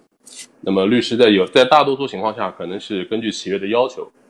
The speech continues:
以及企业的发展方向，那大体的宏观方向跟业务的决策需要由内部的法务来做一个决定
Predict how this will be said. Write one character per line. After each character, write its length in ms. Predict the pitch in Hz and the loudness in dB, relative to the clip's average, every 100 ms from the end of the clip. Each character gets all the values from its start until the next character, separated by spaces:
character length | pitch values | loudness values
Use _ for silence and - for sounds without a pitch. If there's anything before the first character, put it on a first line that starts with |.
| _ _ _ | _ _ _
以 140 | 92 87 | -12 -8
及 120 | 107 | -6
企 160 | - | -2
业 60 | 101 | 0
的 60 | 101 | 0
发 180 | 113 | 0
展 160 | 120 80 - | 0 -2 -2
方 180 | 113 | -2
向， 180 | 123 113 - | -2 -6 -4
那 180 | 98 90 | -4 -2
大 200 | 123 110 | 0 0
体 120 | 98 | -2
的 40 | 87 | -6
宏 200 | 87 98 | -6 -4
观 180 | 117 | -4
方 180 | 117 117 | -2 -4
向 220 | 120 95 | -4 -4
跟 100 | 90 | -2
业 120 | 101 101 | -2 -2
务 100 | 90 | -4
的 60 | |
决 120 | 85 | -10
策 200 | 90 - | -10 -12
需 160 | 92 101 | -12 -4
要 100 | 101 | -4
由 80 | 90 | -4
内 160 | 104 | -6
部 100 | 87 | -10
的 80 | 90 | -12
法 200 | - 82 | -6 -6
务 120 | 92 | -6
来 120 | 92 87 | -10 -10
做 180 | 95 | -8
一 40 | 90 | -8
个 40 | |
决 160 | - 82 | -8 -8
定 160 | 101 | -8